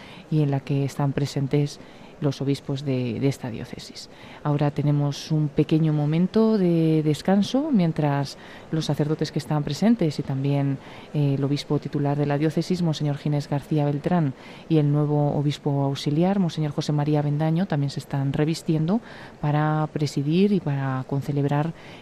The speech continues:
esta Santa Misa que está a punto de comenzar.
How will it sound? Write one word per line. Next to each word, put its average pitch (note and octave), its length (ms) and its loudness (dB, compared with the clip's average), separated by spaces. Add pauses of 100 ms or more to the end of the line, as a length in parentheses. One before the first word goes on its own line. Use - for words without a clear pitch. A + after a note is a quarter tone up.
esta D3+ 380 0
Santa C#3+ 300 -2
Misa G#3+ 260 4
que D3+ 80 0
está C#3+ 300 -2
a C#3+ 60 0
punto D#3 520 0
de D3 100 0
comenzar. C3 500 -4